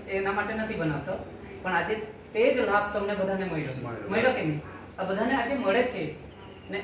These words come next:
Speaker 1: આજે આ દીકરી સહી સલામત તમારી જોડે નજરો નજર બેઠી છે. તમે જોઈ શકો છો આ પૂરીને.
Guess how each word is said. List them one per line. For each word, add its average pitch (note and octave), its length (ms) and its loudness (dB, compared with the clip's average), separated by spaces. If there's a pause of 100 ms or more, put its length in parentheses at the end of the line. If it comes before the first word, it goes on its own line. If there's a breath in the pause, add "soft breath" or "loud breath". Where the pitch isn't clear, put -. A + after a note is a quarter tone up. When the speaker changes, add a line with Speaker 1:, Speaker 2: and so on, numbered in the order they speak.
Speaker 1:
આજે F#3+ 260 4
આ G#3 160 2
દીકરી G3 300 -2
સહી G3 260 2
સલામત G#3 460 0
તમારી F#3+ 280 2
જોડે F3+ 300 0 (120)
નજરો F3 300 0
નજર F3+ 280 2
બેઠી D3 260 -2
છે. - 500 -10
તમે F#3 180 0
જોઈ F3 200 0
શકો E3 260 -4
છો E3 120 -8
આ D#3 60 -4
પૂરીને. D3+ 340 -4